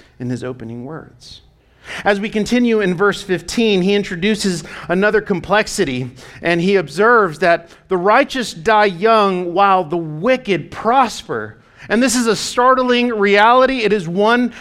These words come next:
that has a great unfairness to it. He says, "There is a righteous man who perishes in his righteousness, and there is a wicked man who prolongs in life in his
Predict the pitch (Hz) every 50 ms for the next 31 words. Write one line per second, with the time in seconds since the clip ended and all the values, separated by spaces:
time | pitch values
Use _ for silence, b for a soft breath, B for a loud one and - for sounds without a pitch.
0 | B - 208 196 214 208 202 196 190 156 147 151 190 220 226 247 226 214 - 175
1 | 208 208 196 - - 220 214 208 202 190 175 160 - - - - 196 175 - -
2 | - - - b b b b b b b _ _ _ _ _ _ _ _ _ _
3 | _ _ _ _ _ _ - 156 151 214 208 202 175 220 214 208 202 208 196 190
4 | 208 233 254 247 - 240 214 190 240 233 226 208 208 196 156 147 202 220 220 220
5 | 208 - 214 190 175 196 180 180 160 160 180 190 196 240 247 240 269 254 - -
6 | 262 269 269 269 B B B B B B B 226 233 233 226 220 226 185 214 202
7 | 190 214 262 277 277 269 240 185 190 185 185 185 175 170 202 196 196 196 196 180
8 | 180 175 190 214 233 240 240 240 240 240 226 185 175 170 175 170 175 196 208 220
9 | 220 220 220 214 - 160 151 156 151 156 147 143